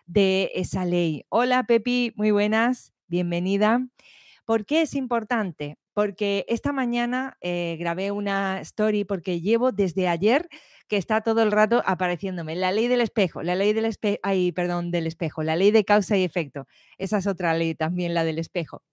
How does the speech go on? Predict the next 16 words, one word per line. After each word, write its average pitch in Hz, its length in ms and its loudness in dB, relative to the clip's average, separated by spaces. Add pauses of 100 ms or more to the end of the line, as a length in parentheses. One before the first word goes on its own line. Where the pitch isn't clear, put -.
(760)
La 214 160 0
ley 220 180 2
de 233 140 4
causa 220 340 2
y 208 60 4
efecto, 185 380 -2
la 165 100 2
ley 180 160 0
de 185 140 -2
causa 170 340 -4
y 165 60 -2
efecto. 160 500 -8
Llevo 226 360 4
todos 233 300 0
estos 202 300 -2
días, 202 440 0